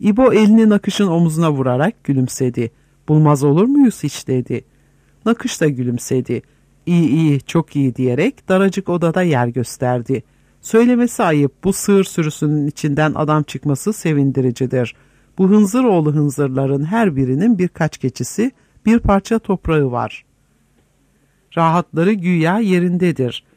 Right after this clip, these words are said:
Hiçbiri birbirinin iyiliğini istemiyor. Birinin bayram etmesi için diğerinin felakete uğraması gerekiyor. Söylemesi ayıp,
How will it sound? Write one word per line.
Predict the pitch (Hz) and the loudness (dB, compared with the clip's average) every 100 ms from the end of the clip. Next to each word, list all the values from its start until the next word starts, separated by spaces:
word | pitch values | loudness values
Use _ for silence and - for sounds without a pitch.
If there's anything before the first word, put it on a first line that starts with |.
| _ _ | _ _
Hiçbiri | 226 - - 269 202 254 | -6 -4 0 4 4 4
birbirinin | 185 190 170 180 180 170 | 4 2 4 2 2 0
iyiliğini | 160 160 151 151 208 | 0 0 0 0 0
istemiyor. | - - 147 131 120 117 - _ _ _ _ | -4 -2 -2 0 -2 -4 -8 _ _ _ _
Birinin | 202 226 226 240 | 4 6 6 4
bayram | 208 190 202 185 | 4 4 2 0
etmesi | 139 139 127 131 | -2 -4 -4 -4
için | 117 - 240 226 | -4 0 2 2
diğerinin | 202 202 208 | 2 2 2
felakete | 214 208 196 190 - 190 | 0 0 2 2 -2 0
uğraması | 190 143 127 120 - 120 | 2 2 0 -2 -6 -4
gerekiyor. | 127 120 - 131 117 110 - _ _ _ | -2 -2 -2 -4 -2 -6 -12 _ _ _
Söylemesi | - 160 151 143 143 139 | -2 2 2 2 0 -2
ayıp, | 117 143 | -2 0